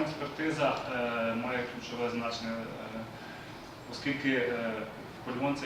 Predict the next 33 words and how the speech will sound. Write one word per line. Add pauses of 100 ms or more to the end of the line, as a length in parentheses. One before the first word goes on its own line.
(120)
інженерна
споруда, (300)
яка
при-, (600)
має (100)
експлуатуватися
відповідним
проєктом, (120)
мають
визначатися,
е, (1120)
кути, (400)
які
були
б (100)
стійкі,
е, (1080)
до (180)
сувів, (120)
має
бути
належне
перешарування. (240)
І
саме (100)
на
це (120)
питання (100)
має,
м, (920)
ми (100)
хочемо
отримати